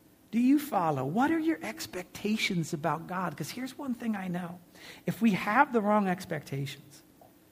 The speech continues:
or if we get something outside of Scripture, or we get something in our mind, it will destroy that relationship with our Heavenly Father. Expectations destroy relationships. God is not contained in a box that we,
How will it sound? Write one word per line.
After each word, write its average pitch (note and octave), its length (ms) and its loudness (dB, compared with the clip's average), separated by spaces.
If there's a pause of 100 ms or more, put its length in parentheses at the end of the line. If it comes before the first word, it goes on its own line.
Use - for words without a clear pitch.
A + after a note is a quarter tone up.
(320)
or - 80 -2
if D3 140 0
we G3+ 80 8
get C#4 240 4
something B3 480 4
outside F#3+ 380 4
of E3+ 60 0
Scripture, - 420 0
or - 20 4
we C#3+ 100 2
get A#3+ 200 2
something A#3+ 340 4
in G#3+ 80 6
our G3 160 6
mind, F3 240 4 (240)
it A3+ 120 6
will A#3 140 10
destroy A#3 720 4
that G3+ 200 4
relationship F3+ 640 2
with D#3+ 100 -2
our C#3+ 80 0
Heavenly D#3 340 0
Father. D3+ 420 -2
Expectations F3 880 -2 (220)
destroy F3 380 2
relationships. E3 500 0
God G3+ 540 4 (260)
is E3+ 140 2
not G#3 320 4
contained A#3 640 4
in F#3 120 -2
a D#3 60 2
box F3+ 540 -4
that D#3 180 2 (240)
we, F#3 160 6